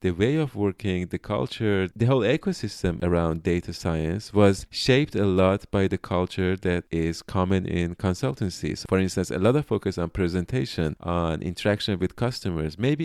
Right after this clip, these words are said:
even directly or indirectly influences from lean startup thinking. And of course, the lean philosophy and the lean way of thinking itself is affecting Agile, but also affecting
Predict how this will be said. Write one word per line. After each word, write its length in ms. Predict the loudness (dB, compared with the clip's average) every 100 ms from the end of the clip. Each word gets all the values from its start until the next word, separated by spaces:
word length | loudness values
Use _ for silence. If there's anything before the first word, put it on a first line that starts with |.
| -6
even 460 | -6 -8 -8 -10 -8
directly 500 | -2 2 2 0 0
or 140 | 2 2
indirectly 1120 | 0 -2 0 0 -2 -4 -6 -2 -2 -2 -6 -4
influences 680 | -2 0 2 2 2 -2 -2
from 420 | 0 0 0 0
lean 240 | 0 0
startup 560 | -2 0 2 2 -2 -6
thinking. 500 | -4 -6 -4 -4 -2
And 120 | -2
of 80 | 0
course, 220 | 0 0
the 100 | 0
lean 460 | 0 0 0 -4 -6
philosophy 640 | -2 2 2 0 -6 -6 -4
and 160 | -4
the 80 | -2
lean 280 | -2 -2 0
way 160 | 2
of 100 | 0
thinking 540 | -2 -8 -8 -6 -6 -6
itself 640 | -2 -2 0 2 2 2 -2
is 400 | 0 2 0 -6 -12
affecting 480 | -8 -8 -8 -10 -8
Agile, 480 | -8 -6 -4 -2 -4
but 200 | -4 -4
also 400 | -4 -4 -6 -6
affecting 600 | -6 -10 -10 -8 -8